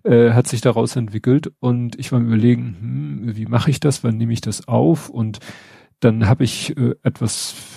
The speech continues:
gemacht, sozusagen zwei Fliegen mit einer Klappe. Ich hab nämlich, äh, ich mache ja öfter in letzter Zeit Twitch-Streams,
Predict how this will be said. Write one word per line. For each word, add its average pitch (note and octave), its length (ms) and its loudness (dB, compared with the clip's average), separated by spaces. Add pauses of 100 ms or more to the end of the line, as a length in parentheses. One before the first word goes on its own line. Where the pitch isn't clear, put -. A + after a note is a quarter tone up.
(240)
gemacht, A2 420 0
sozusagen G#2 840 -2
zwei A2+ 260 0
Fliegen A#2 360 -4
mit G#2+ 120 -2
einer G#2 240 2
Klappe. C3+ 480 0 (720)
Ich - 180 0
hab B2+ 220 0
nämlich, G#2 600 0 (220)
äh, A#2 400 0
ich A#2+ 180 -12 (120)
mache A#2 300 0
ja A2+ 60 4
öfter A#2 240 -2
in G#2 80 0
letzter G#2+ 240 -2
Zeit - 240 0
Twitch-Streams, - 1080 -2